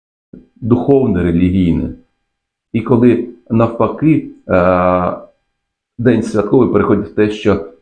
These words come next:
я дай-, дарую свята і іншим, які не можуть це свято відсвяткувати.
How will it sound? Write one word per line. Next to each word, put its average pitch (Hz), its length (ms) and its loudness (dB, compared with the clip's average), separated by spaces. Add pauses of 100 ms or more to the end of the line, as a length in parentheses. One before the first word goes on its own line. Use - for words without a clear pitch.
я 98 360 0
дай-, 107 280 0
дарую 123 400 2
свята - 540 -2
і 123 200 -2
іншим, 104 540 0 (120)
які 104 280 0
не 107 140 4
можуть 104 340 0
це 95 120 -4
свято 92 380 -2
відсвяткувати. 82 760 -4